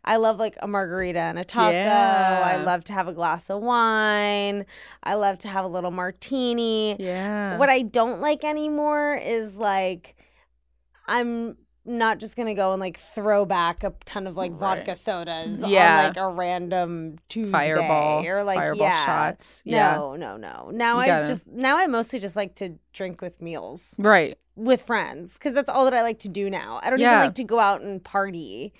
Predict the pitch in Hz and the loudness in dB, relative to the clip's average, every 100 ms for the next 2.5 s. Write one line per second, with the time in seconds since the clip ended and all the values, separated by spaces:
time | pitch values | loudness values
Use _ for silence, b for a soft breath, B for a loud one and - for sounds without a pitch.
0 | b 220 233 226 240 254 214 196 - 208 | b 2 4 4 4 4 0 -2 -8 -6
1 | 190 170 - _ _ _ _ - 220 202 | -4 -6 -10 _ _ _ _ -8 -6 -8
2 | _ 202 190 175 156 | _ -4 -4 -4 -10